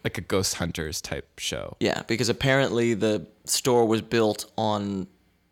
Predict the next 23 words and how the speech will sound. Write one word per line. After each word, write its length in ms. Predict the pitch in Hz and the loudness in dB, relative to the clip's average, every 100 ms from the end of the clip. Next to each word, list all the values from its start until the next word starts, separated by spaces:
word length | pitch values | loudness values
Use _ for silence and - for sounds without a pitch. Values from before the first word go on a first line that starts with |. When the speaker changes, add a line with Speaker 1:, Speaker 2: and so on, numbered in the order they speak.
| _ _ _ _ | _ _ _ _
Speaker 2:
some 340 | - 131 135 | 0 2 2
sort 220 | 123 131 | 0 0
of 120 | 113 - | 0 -4
creepy 420 | - 120 117 107 | -4 -4 -2 -4
ground. 500 | 92 104 90 85 76 | 0 0 2 0 -4
It's 140 | 87 | -2
unclear 380 | 113 113 - 110 | 0 0 0 0
at 80 | 104 | 0
the 60 | 101 | -2
Speaker 1:
Yeah. 40 | |
Speaker 2:
beginning, 380 | 95 110 95 98 | 2 2 2 0
and 120 | 92 | -2
then 140 | 92 170 | 2 4
Speaker 1:
No, 140 | 156 | 4
this 200 | 139 - | 4 2
is 80 | 214 | 4
a 60 | 196 | 4
very 260 | 123 110 | 4 2
classic 440 | - 95 - 95 - | 2 0 0 -4 -4
haunted 320 | 85 87 87 | -4 -2 -2
house 200 | 73 - | -2 -4
story. 400 | - - - - | -6 -6 -6 0
Speaker 2:
Yeah. 140 | - | 0